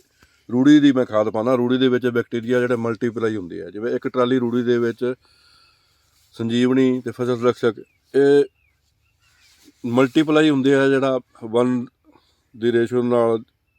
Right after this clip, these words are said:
ਤੇ ਦਸ ਦੇ ਮਗਰ ਜਿੰਨੀਆਂ ਮਰਜ਼ੀਆਂ ਜ਼ੀਰੋ ਲਾਈਏ ਆਪਾਂ, ਉਨੀ ਮਾਤਰਾ 'ਚ ਆਪਾਂ ਗਿਣ ਨਹੀਂ ਸਕਦੇ ਵੀ ਕਿੰਨੀ ਮਾਤਰਾ 'ਚ ਇਹ ਬਣਦੇ ਆ ਬੈਕਟੀਰੀਆ। ਤੇ ਬੇਸਿਕ ਹੀ ਹੈਗੀ ਆ ਇਹਨਾਂ ਦੇ ਪ੍ਰੋਡਕਟ ਹੈ ਜਿਹੜੇ ਸਾਰੇ ਬਾਇਓ ਪ੍ਰੋਡਕਟ ਹੈ, ਬਹੁਤ ਵਧੀਆ ਪ੍ਰੋਡਕਟ ਹੈ।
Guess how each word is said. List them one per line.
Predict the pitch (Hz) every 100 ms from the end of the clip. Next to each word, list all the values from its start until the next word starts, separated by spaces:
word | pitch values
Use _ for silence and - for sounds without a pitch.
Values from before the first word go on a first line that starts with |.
| -
ਤੇ |
ਦਸ | 113 117 110
ਦੇ | 113
ਮਗਰ | 123 123 123
ਜਿੰਨੀਆਂ | 113 131 135
ਮਰਜ਼ੀਆਂ | 127 120 120 139
ਜ਼ੀਰੋ | 120 120
ਲਾਈਏ | 117 101 107 107
ਆਪਾਂ, | 101 107 - _ _
ਉਨੀ | 120 139
ਮਾਤਰਾ | 127 123 123
'ਚ | 123
ਆਪਾਂ | 120 127
ਗਿਣ | 147
ਨਹੀਂ | 156 120
ਸਕਦੇ | 107 104 107
ਵੀ | 107
ਕਿੰਨੀ | 107
ਮਾਤਰਾ | 107 104 104 101
'ਚ |
ਇਹ | 101 101 _ _ _ _ 92
ਬਣਦੇ | 92 92 95
ਆ |
ਬੈਕਟੀਰੀਆ। | 90 85 90 87 95 _ _ _ _ _ _ _
ਤੇ | 135 127
ਬੇਸਿਕ | 117 120 127 - 110
ਹੀ | 101
ਹੈਗੀ | 117
ਆ | 117
ਇਹਨਾਂ | 117
ਦੇ | 113
ਪ੍ਰੋਡਕਟ | 107 107 110 107
ਹੈ | 113
ਜਿਹੜੇ | 107 107
ਸਾਰੇ | 104 104 107 120 _ _ _ _ 110
ਬਾਇਓ | 117 110
ਪ੍ਰੋਡਕਟ | 120 110 98 101
ਹੈ, |
ਬਹੁਤ | 98 131
ਵਧੀਆ | 127 120 117
ਪ੍ਰੋਡਕਟ | 107 104 113 120
ਹੈ। | 120